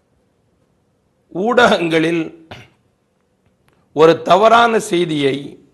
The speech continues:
எகிப்து நாட்டை சார்ந்த மருத்துவர் ஒருவர் கூறிக்கொண்டே இருந்தார். அந்த செய்தியின் தாக்கம்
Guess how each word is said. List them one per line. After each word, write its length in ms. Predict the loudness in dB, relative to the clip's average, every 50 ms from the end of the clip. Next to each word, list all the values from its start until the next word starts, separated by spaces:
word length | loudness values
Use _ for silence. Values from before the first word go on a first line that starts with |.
| _ _ _ _ _ _ _ _ _ _ _ _ _ _ _ _ _ _ _ _ _ _ _ _ _ _ _ _ _ _ _ _ _ _ _ _ _ _ _ _ _ _ _ _ _
எகிப்து 520 | -4 -2 -2 0 -2 -2 -4 -4 -2 0
நாட்டை 420 | 2 2 2 2 0 -2 -2 -2 0
சார்ந்த 680 | 0 2 2 0 0 0 0 0 2 0 -2 -4 -8 -12 -18 _ _ _ _ _ _ _ _ _ _ _ _
மருத்துவர் 760 | -10 -4 0 2 2 2 2 -2 -4 -4 -2 -2 0 0 0
ஒருவர் 560 | -2 -2 -2 -2 0 0 0 -2 -4 -8 -14 -20 _ _ _ _ _ _ _ _ _ _ _ _ _ _ _ _ _ _ _ _
கூறிக்கொண்டே 680 | _ -2 0 0 0 0 -2 -6 -6 -2 -2 -2 -2 -2
இருந்தார். 500 | -4 -6 -8 -12 -12 -12 -14 -16 -20 _ _ _ _ _ _ _ _ _ _ _ _ _ _ _ _ -20 -20 -20 -20 -20 -20 _ _ _ _ _ _ _ _ -20 -20 -20 _ _ _ _ _ _ _ _ _ _ _ _ _ _ _ _ _ _ _ _
அந்த 340 | -2 -2 0 0 0 -2 0
செய்தியின் 840 | 0 0 0 2 -2 -4 -2 -2 -2 -2 -2 -2 -4 -6 -10 -14 -20 _ _ _ _ _ _ _ _ _ _ _ _ _ _ _ _ _ _ _ _ _ -20 _ _
தாக்கம் 840 | 4 4 4 4 2 0 -2 -2 -2 -2 -2 -4 -10 -12 -16 -20